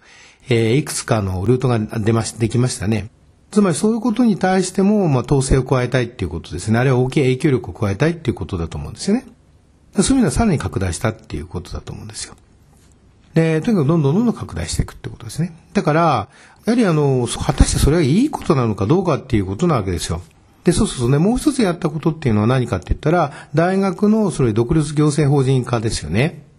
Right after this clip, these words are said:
独立行政法人として、まあ、大学を、まあ、作り直したというか、ことをしましたね。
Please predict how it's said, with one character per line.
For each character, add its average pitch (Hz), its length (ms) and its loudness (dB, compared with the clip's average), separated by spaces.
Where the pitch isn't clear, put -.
独 135 280 0
立 151 180 -2
行 143 220 2
政 143 340 0
法 147 120 2
人 143 140 2
と 135 100 -10
し - 60 -6
て、 233 200 0
ま 156 80 4
あ、 - 20 2
大 120 200 0
学 101 240 -4
を、 156 680 0
ま 92 320 0
あ、 80 80 -8
作 - 200 0
り 117 60 2
直 95 180 0
し - 80 -6
た 87 100 -8
と 92 100 -10
い 98 40 -6
う 98 40 -8
か、 - 140 -10
こ 110 160 -6
と 127 220 2
を 87 80 -4
し - 160 -6
ま 85 120 -6
し - 80 -14
た 110 60 -10
ね。 147 180 -4